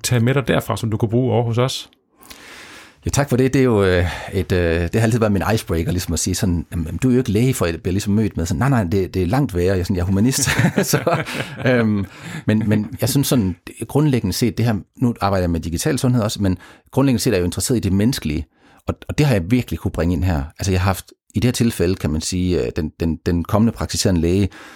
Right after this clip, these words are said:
Speaker 2: fuldstændig klart for øje, ligesom, hvad er det, hvad er det, vi skal bygge sammen, sådan at du bliver hjulpet, og du får en sjov hverdag, og du føler dig bedre klædt på til den her rolle. Der tror jeg, jeg har sådan den her grundhumanistiske indstilling, at det er virkelig vigtigt for mig at forstå den kontekst,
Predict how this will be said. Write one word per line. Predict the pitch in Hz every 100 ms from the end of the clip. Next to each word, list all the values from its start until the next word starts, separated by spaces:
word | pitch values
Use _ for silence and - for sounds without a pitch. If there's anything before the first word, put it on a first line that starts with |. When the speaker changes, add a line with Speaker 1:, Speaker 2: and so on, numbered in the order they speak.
| - _
Speaker 2:
fuldstændig | - 180 - 135 90
klart | - 110 -
for | -
øje, | 87 107
ligesom, | 92 - 78 - - _
hvad | 104 120
er | 120
det, | 131 113 -
hvad | 113
er |
det, | 123 104
vi | 139
skal | -
bygge | 92 135 -
sammen, | 127 120 67 69 - - -
sådan | - 107 117 95
at | - 80 - - 92
du | 135
bliver | 117 85
hjulpet, | 87 110 - 98 _
og | -
du | 135
får | -
en | 82
sjov | - 95
hverdag, | 87 92 92 78 -
og | 90 -
du |
føler | 120 110 85
dig | 80
bedre | 95 98
klædt | 85
på | - 98
til | -
den | 85
her | 85
rolle. | 73 78 92 - - - -
Der | 113
tror | -
jeg, | 113
jeg | 95
har | 117
sådan | - 98
den | 110
her | 104 -
grundhumanistiske | - 127 143 120 110 90 104 - - - -
indstilling, | 76 110 120 80 62 92 - _ _ -
at | -
det | 127
er |
virkelig | 110 123 -
vigtigt | 107 - -
for | 95
mig |
at | 92
forstå | - - 131 78
den | 87
kontekst, | 104 117 - 71 -